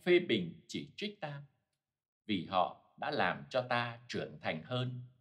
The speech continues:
trong cuộc sống. Đoạn văn trên lập luận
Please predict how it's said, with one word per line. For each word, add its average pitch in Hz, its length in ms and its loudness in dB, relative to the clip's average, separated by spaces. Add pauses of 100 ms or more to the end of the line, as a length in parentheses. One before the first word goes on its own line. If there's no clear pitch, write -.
(140)
trong 117 280 -2 (160)
cuộc - 260 -14
sống. - 300 -12 (2000)
Đoạn 135 400 10
văn 180 260 6
trên 180 440 2
lập 113 260 6
luận 117 320 8